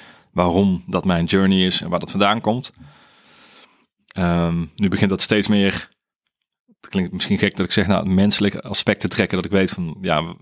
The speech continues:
net zoals nu, het thuis zijn, eh,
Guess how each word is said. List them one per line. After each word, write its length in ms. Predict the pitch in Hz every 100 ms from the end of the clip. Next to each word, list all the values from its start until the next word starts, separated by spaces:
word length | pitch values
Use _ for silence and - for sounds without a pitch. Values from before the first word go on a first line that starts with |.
| -
net 300 | - - 92
zoals 180 | - 92
nu, 240 | 113 101 87 - - - _ _ _
het 260 | - 90
thuis 240 | - 104 101
zijn, 380 | 98 87 104 _ _ _ _ _ _ _ _
eh, 320 | - - -